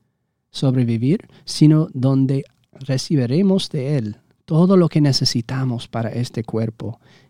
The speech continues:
y esta vida. No será nuestro esfuerzo intelectual o nuestras buenas obras o nuestra cuidadosa obediencia de la ley por la cual escalaremos nuestro camino al cielo. Él simplemente nos levantará en fe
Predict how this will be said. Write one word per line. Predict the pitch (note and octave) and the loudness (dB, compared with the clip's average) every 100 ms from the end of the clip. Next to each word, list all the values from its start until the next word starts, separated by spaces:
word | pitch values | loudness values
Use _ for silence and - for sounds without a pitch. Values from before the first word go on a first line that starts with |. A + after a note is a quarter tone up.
| _ | _
y | B2 | -12
esta | A2+ - F#2+ | -12 -14 -12
vida. | F#2+ G#2+ - _ _ _ _ _ F3+ | -12 -12 -18 _ _ _ _ _ -8
No | |
será | - C3+ B2 B2+ | -2 0 0 0
nuestro | B2+ A#2+ - B2+ | 0 -2 -2 -6
esfuerzo | - - - A#2 A2 A#2 - C#3 | -4 -8 -6 -6 -4 -4 -4 2
intelectual | C#3+ D3 D3 C#3+ - C3 C3 C3 C#3 - - | 2 4 2 0 0 0 2 0 -2 -6 -2
o | C#3 | 4
nuestras | C3+ C3 - C#3 B2 | 4 4 2 0 0
buenas | A#2+ C#3 D3 D3 - | -2 0 2 2 0
obras | C#3+ C3+ C3+ C#3 - - - | 0 0 2 -2 -4 -10 0
o | D3+ | 2
nuestra | D3+ C#3+ - C3+ | 4 4 2 0
cuidadosa | - E3 D#3 C#3 C#3+ - D3+ | 4 4 6 2 -2 -2 -2
obediencia | D3 C#3+ C#3+ B2+ D#3 D#3 D3 E3 C#3+ | 2 4 2 4 4 4 2 2 2
de | D3 | 2
la | D#3+ | 0
ley | E3 B2+ B2+ C#3+ - _ | 2 2 0 -2 -12 _
por | D3+ C3+ | 0 0
la | B2 | 0
cual | - - C3+ C#3 | -4 -2 0 2
escalaremos | B2+ - B2+ A2+ A#2 C3 C#3 C3 - | 0 0 -2 -2 0 2 4 2 0
nuestro | C3+ B2 B2+ | -2 0 -2
camino | - B2 C3 B2 | -2 0 2 0
al | A2 | -2
cielo. | - G3+ G3+ - - _ _ _ _ _ _ _ _ | -6 -6 -6 -8 -16 _ _ _ _ _ _ _ _
Él | D3 D#3 | -4 -4
simplemente | D#3+ - G3+ F#3+ - D3 D3 D3 D3 | -4 -4 -2 -2 -2 0 0 0 0
nos | C#3 C3 | 0 -2
levantará | A#2 A#2 A2 A2+ A2 G2+ G2 G2+ G#2 | -4 -4 -4 -6 -6 -8 -8 -8 -8
en | A#2 F#2 | -10 -10
fe | - - - | -12 -14 -16